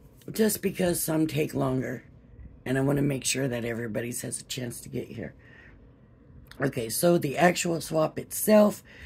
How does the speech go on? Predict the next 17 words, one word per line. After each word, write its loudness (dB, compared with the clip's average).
the 2
theme 6
is 0
fall. 2
Whatever 6
fall 4
you -2
want 0
it -6
to -10
be. 0
You 0
want -2
it -8
to -12
be -8
pumpkins, -2